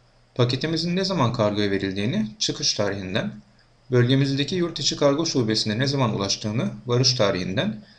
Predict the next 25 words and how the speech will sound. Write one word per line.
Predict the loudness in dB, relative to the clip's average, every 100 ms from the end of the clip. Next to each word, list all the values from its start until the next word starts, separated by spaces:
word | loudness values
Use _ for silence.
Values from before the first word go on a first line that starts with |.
| _ _ _
paketimiz | -2 0 0 -2 0
teslim | 2 2 2
edildiyse | 0 -2 -2 0 0 -2 -6
teslim | -2 0 0 0
tarihini | 4 6 6 2 0 -2 -2
ve | -2
teslim | 0 0 2
alan | 2 2 0
kişiyi | -2 0 0
de | -2 -4 -12 -20 _
hemen | -2 0
sağındaki | 2 2 2 2 2
bölümden | 0 0 -2 0
görebiliyoruz. | 2 0 -2 -6 -8 -12 -16 _ _ _ _ 0
Gönderimize | 4 6 6 4 2 2
ait | 2 2
detayları | 2 4 4 4
görüntülemek | 2 0 0 -2 -2
için | 0 0 -2 -4 -14 _ -2
ilgili | 2 2 2
satırın | 0 0 0 0
solundaki | 2 2 2 0 -2 -4 -2
gönderi | 0 4 4
numarasına | 2 0 -4 -6
tıklıyoruz. | -8 -8 -8 -6 -10 -14